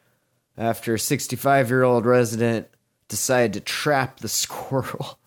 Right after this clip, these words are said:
<laughs> locally known as the bird lady. Of course. <laughs> We better call in the bird lady. Mom of seven had been feeding the squirrel since the summer. Oh, so it's kinda her squirrel. This is your fault.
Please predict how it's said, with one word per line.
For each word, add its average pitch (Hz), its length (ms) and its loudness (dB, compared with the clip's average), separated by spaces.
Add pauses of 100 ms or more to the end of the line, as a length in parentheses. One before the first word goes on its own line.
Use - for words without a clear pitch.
(320)
<laughs> 190 460 -4
locally 143 480 4
known 139 280 6
as 135 160 2
the 120 120 -2
bird 139 400 4
lady. 107 420 2
Of - 380 -12
course. 113 380 -4 (300)
<laughs> - 260 -20
We 123 120 2
better 123 220 4
call 123 320 2
in 110 200 2
the 110 120 0
bird 113 360 2
lady. 101 420 0 (840)
Mom 117 300 2
of 110 80 0
seven 113 520 0
had 104 220 -2
been 104 200 0
feeding 156 420 2
the 117 80 0
squirrel 123 380 2
since 120 320 0
the 117 140 -6
summer. 135 520 2
Oh, 113 480 2
so 120 220 0
it's 110 180 -2
kinda 127 280 2
her 107 140 -2
squirrel. 104 460 -4
This 120 140 -4
is 101 140 -6
your 123 160 0
fault. 82 400 -10